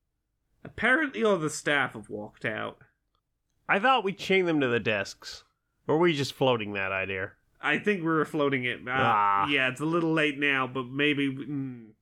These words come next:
Speaker 1: yeah, we gotta, I don't know where they've gone, but we gotta get, we gotta get some chains installed.
Speaker 2: Yeah, yeah, you are a fucking genius. And those,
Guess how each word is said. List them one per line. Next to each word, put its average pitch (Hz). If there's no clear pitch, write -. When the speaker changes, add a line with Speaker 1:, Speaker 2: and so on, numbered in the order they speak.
Speaker 1:
yeah, 131
we 175
gotta, 143
I 139
don't 175
know 175
where 170
they've 151
gone, 151
but 139
we 127
gotta 135
get, 131
we 131
gotta 123
get 117
some 107
chains 98
installed. 90
Speaker 2:
Yeah, 113
yeah, 135
you 151
are 127
a 113
fucking 147
genius. 127
And 135
those, 185